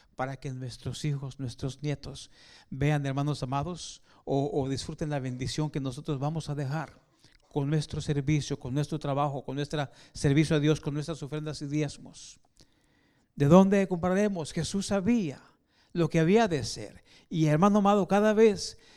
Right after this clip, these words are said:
que llega el momento de ofrendar y diezmar, Dios te prueba porque Él sabe lo que va a hacer. Dios sabe lo que Él puede hacer, pero nos da la opción, nos prueba. Cada vez que, hermano, que Él te llama para que le sirvas,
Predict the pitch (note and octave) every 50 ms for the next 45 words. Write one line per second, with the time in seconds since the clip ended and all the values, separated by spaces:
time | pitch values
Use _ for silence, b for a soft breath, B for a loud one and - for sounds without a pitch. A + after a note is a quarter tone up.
0 | b b - D3+ D#3 F3+ F#3+ F#3+ F3+ E3+ F3 F#3+ F#3 G3+ F#3 F3+ E3+ D3 D3+ D3+
1 | D3 D3+ E3 F#3 F#3 F#3 F3+ D#3+ F3 D#3+ C3 - - D#3+ F#3 G3+ G3+ F3+ - b
2 | b b b b b b b D3 C#3+ C#3+ D#3 F#3+ G#3+ A#3 A3 - - - F3 D#3
3 | - - E3 F3+ A3 A3 F#3 D#3+ - E3 - G3+ F#3+ - G3+ G#3 A3 G3 F#3+ F3+
4 | - F3+ D#3 F3 G#3+ A3+ A#3+ A3 D#3 - - - E3 - - - - - _ _
5 | _ _ _ _ _ _ _ _ _ _ _ _ _ _ _ _ _ _ _ _
6 | _ _ _ _ _ - - D#3 A3 A3 F#3 A3 A3 G#3+ A3+ G#3 G#3 F#3 - F#3+
7 | F#3+ G3 A3 A3+ B3 A#3+ A3 - G3 G#3+ A3 G3+ A3 G3 - - A#3 A3 A#3 A3+
8 | - - - - _ _ _ _ _ _ _ - F#3+ F3+ F3+ F3+ F3+ E3 D#3+ D3
9 | C#3+ F3+ G3 G3+ G3+ G3+ - - - - - - F#3 F#3+ G3+ G3 F#3 F3+ - -
10 | _ _ _ _ b b b b b F3+ F3 D#3 - - - D#3 F3 F#3 G3+ G3+
11 | F3+ - - - _ _ b b b b b b - G3 G3 G3 F#3+ G3+ G#3+ G3+
12 | F#3 - G#3+ F#3+ F#3+ G3+ G#3 G3+ - F#3 F3 F#3 G3+ G3+ - G3+ G3 G3+ G#3 G3
13 | E3+ F#3 F3+ F3 D#3 - E3 D#3+ D#3 D3 - - G3 G3+ G3 F#3+ E3 F3 D#3+ D#3
14 | - -